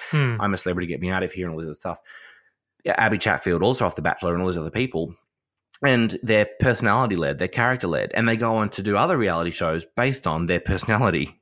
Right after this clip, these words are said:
Speaker 1: Yeah.
Speaker 2: and their character. And that's fine.
Speaker 1: <laughs>
Speaker 2: That's n-, no, no, no hard
Speaker 1: Oh, no,
Speaker 2: feelings
Speaker 1: no.
Speaker 2: to them.
Speaker 1: Yeah.
Speaker 2: Good luck to them. But it's a totally different thing 'cause you sign up knowing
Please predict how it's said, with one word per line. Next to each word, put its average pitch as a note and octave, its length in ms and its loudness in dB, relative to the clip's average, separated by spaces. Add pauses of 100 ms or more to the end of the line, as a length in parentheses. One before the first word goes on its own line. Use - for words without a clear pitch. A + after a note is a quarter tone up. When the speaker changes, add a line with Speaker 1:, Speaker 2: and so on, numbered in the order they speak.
Speaker 1:
Yeah. D3+ 120 6
Speaker 2:
and G2 80 4
their F2+ 100 2
character. D3 300 2
And E3 100 4
that's A3+ 200 0
fine. F3 360 4
Speaker 1:
<laughs> G3 80 6
Speaker 2:
That's - 220 -2
n-, C#3 180 -2
no, D3+ 280 4
no, D3+ 340 4
no C#3+ 300 4
hard F3 160 6
Speaker 1:
Oh, - 20 4
no, F3 120 6
Speaker 2:
feelings D#3+ 180 6
Speaker 1:
no. - 20 6
Speaker 2:
to D3 80 4
them. F#2 180 0 (120)
Speaker 1:
Yeah. D#3+ 80 2
Speaker 2:
Good D#3+ 120 4
luck D3+ 140 2
to - 100 -12
them. F2 220 -2
But G2+ 240 2 (460)
it's C3 240 0
a A#2+ 40 0
totally C#3 380 2
different A2+ 320 -2
thing A2 160 0
'cause G2+ 160 -4
you G#2+ 100 -2
sign C#3+ 380 0
up - 300 0
knowing G#2 580 0